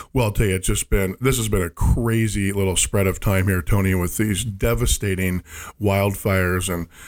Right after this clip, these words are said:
losing some serious, serious homes in our valley, and, and just talking to some of our clients and friends and people that have lost their homes. It's been a very, very tragic time, but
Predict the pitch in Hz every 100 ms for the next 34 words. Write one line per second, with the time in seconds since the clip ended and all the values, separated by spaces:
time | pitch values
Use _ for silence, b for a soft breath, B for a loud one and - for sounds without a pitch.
0 | B B 113 113 104 101 98 87 - -
1 | 131 127 113 98 - - - 107 95 -
2 | - 104 104 98 95 92 95 92 95 95
3 | 87 87 95 92 104 - - 101 - 98
4 | - 92 104 95 92 85 - 123 113 107
5 | 104 - 87 82 107 104 98 98 87 85
6 | - B B B B - 120 107 95 98
7 | 101 104 - 92 101 95 95 92 120 101
8 | 92 101 131 127 120 101 92 - - 95
9 | 92 90 - 104 95 90 90 92